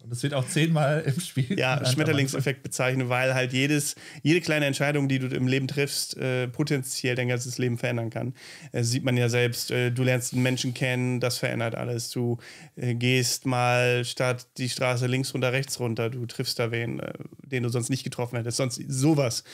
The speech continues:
Speaker 2: Und bei mir war es, glaub ich, einfach die Entscheidung auch, äh, dass ich YouTube als Job machen möchte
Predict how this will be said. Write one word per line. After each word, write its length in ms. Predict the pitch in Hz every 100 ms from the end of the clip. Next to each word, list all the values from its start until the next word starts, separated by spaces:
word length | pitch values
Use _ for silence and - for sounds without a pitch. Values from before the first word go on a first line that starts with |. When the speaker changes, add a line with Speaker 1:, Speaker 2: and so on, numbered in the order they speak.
| - - 143
Speaker 2:
Und 400 | 135 139 139 135
bei 80 | 139
mir 480 | 131 139 160 160 135
war 80 | 131
es, 100 | 127
glaub 120 | 139
ich, 100 | 131
einfach 160 | 127 123
die 120 | 131
Entscheidung 840 | 123 - 127 131 127 131 - 110 -
auch, 460 | 127 127 131 - -
äh, 300 | 127 123 123
dass 200 | 127 123
ich 280 | 135 123 -
YouTube 500 | 131 131 135 147 139
als 540 | 127 127 120 - - 143
Job 360 | 131 147 -
machen 320 | 156 156 160 160
möchte 420 | 160 165 175